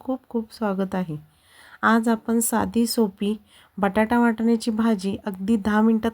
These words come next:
कशी बनवायची हे पाहणार आहोत. कढई तापत ठेवली आहे मी इथं. यात थोडं सरसोचं तेल घातलं आहे. सरसोचं तेल चांगलं गरम झाल्यानंतरच आपण याच्यामध्ये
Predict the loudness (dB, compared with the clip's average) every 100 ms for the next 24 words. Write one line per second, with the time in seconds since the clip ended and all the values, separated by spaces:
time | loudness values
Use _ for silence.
0 | -4 -6 -2 0 0 0 -4 -6 -6 -4
1 | -4 -2 0 0 -2 -4 -6 -10 _ _
2 | _ -20 -20 _ 0 4 4 2 -2 -2
3 | 0 0 2 2 2 0 -2 -4 -4 -6
4 | _ _ _ _ -6 -6 -2 0 0 0
5 | 0 -2 -4 -4 -4 0 2 2 0 -4
6 | -2 0 -2 -6 _ _ _ _ _ _
7 | _ -10 2 2 4 0 0 0 -2 -2
8 | -2 2 4 4 2 2 2 2 2 2
9 | 2 2 0 0 0 -2 -6 _ _ _
10 | _ _ _ -6 2 4 4 4 2 2
11 | 2 0